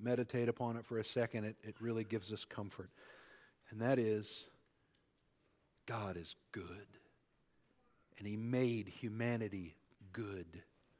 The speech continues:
Don't buy the lie that evil is proof that God doesn't exist, or, or that if He does exist, He isn't good because evil exists in the world.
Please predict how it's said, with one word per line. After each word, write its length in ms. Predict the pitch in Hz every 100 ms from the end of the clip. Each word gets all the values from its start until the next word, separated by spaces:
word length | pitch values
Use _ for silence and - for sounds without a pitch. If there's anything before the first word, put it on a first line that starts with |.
| _ _ _ _ _ _ _ _ - _ _ _ _ - _ _
Don't 300 | 156 156 175 - 107 -
buy 460 | 156 160 156 117 101 139
the 100 | 110
lie 640 | 113 123 147 156 127 104
that 160 | 107 107
evil 540 | - 190 220 143 120 107
is 100 | 101
proof 480 | - - 180 156 -
that 160 | 110
God 260 | - 175 143
doesn't 300 | 131 143 127
exist, 800 | 110 92 113 127 - - - - - -
or, 200 | 156 160 -
or 160 | - 165
that 140 | 170
if 100 | 160
He 120 | 160 131
does 280 | 165 165
exist, 440 | 143 131 135 131 - - - - - _
He 240 | - 160 143
isn't 400 | 147 131 120 113
good 280 | 139 131 107
because 380 | 117 135 113
evil 340 | 123 131 120 113
exists 680 | 101 98 117 107 - - -
in 160 | 107
the 80 | 107
world. 360 | 98 110 104